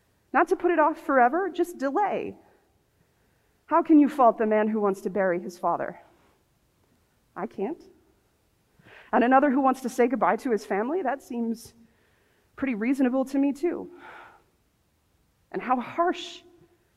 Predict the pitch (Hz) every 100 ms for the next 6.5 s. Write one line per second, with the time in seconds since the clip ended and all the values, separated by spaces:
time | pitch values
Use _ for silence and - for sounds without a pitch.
0 | _ _ - 233 208 196 202 170 180 185
1 | - _ _ _ _ _ _ _ _ _
2 | _ _ - 220 240 220 214 302 403 -
3 | - 208 147 196 175 151 185 - - _
4 | _ _ _ _ _ _ _ _ - 247
5 | 247 226 226 247 302 226 226 220 214 214
6 | 233 202 175 214 370